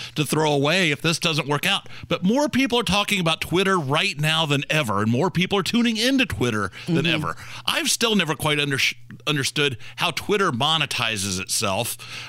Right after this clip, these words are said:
Speaker 1: Um,
Speaker 2: Through all of the advertisers that all left but are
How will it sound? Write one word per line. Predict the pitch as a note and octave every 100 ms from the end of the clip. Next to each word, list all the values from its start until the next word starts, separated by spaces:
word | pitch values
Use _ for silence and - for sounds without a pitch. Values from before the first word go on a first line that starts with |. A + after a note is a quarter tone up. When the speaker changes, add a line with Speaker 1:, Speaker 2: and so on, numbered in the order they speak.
| -
Speaker 1:
Um, | A#2+ A2+ G2+ G2 -
Speaker 2:
Through | - A3+ A3+
all | G#3 G#3+
of | F3
the | F#3
advertisers | F#3 G3 F3+ D3+ F3+ D#3+ D3+ F3+
that | - F3
all | F#3+ F#3
left | F3+ D3+ D3 -
but | E3+
are | E3+ E3+ C3+